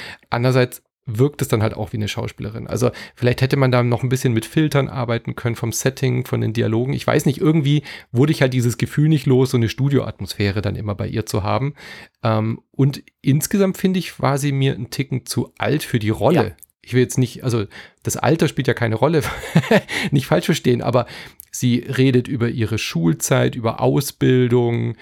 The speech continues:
Speaker 1: ähm, sie wohnt noch zu Hause am Anfang und dann geht's drum, ob sie irgendwie schon alleine leben will und ausziehen, ihren ersten Freund, ihren ersten Kuss, solche Geschichten. Und die Frau wirkt halt, als redet sie über ihre Tochter.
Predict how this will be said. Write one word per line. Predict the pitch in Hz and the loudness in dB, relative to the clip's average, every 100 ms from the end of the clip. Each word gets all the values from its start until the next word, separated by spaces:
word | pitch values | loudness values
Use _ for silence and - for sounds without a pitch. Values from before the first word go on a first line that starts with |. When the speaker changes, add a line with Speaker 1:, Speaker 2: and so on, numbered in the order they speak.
| - - _ | -18 -20 _
Speaker 1:
ähm, | 113 110 110 | 0 2 0
sie | 104 110 | 0 0
wohnt | 113 135 143 | 4 2 2
noch | 127 - | -2 0
zu | - 110 | -2 0
Hause | 113 139 135 127 | 2 2 2 0
am | 117 113 | -2 -4
Anfang | 120 123 - 117 113 117 110 - - | -4 -4 -2 -2 0 -4 -8 -16 -4
und | 107 | -2
dann | 107 | 2
geht's | 117 - | 0 0
drum, | - 120 | 0 0
ob | 127 - | 0 -2
sie | - | -2
irgendwie | 123 120 117 - | 0 2 0 -2
schon | - 120 | -4 0
alleine | 110 127 147 135 | 2 2 4 4
leben | 127 127 123 117 113 | 4 4 2 -2 0
will | 117 120 | 0 0
und | 117 - | -2 -2
ausziehen, | 123 131 - - 123 123 | 0 0 -2 0 4 4
ihren | 120 117 | 4 0
ersten | 120 120 - 110 | 2 -2 -2 -6
Freund, | - 123 131 127 | -2 2 2 2
ihren | 123 117 | 0 0
ersten | 120 - - | -2 -2 -2
Kuss, | - 139 | 0 2
solche | - 123 156 | 2 2 2
Geschichten. | 135 - 110 - 185 - - - _ | 0 0 -2 0 0 0 -12 -18 _
Und | 131 110 | 0 0
die | |
Frau | - - 92 127 123 | -2 -6 0 2 0
wirkt | 104 101 113 123 - _ - | -6 0 0 0 -8 _ -2
halt, | 113 110 - - _ _ _ | 0 0 -4 -18 _ _ _
als | 117 - - - _ 131 131 | -2 -2 -6 -8 _ -4 0
redet | 117 104 | 0 0
sie | 127 | -2
über | 117 110 | 0 -2
ihre | 107 - | -2 -6
Tochter. | - 147 - 240 | -2 -2 0 -2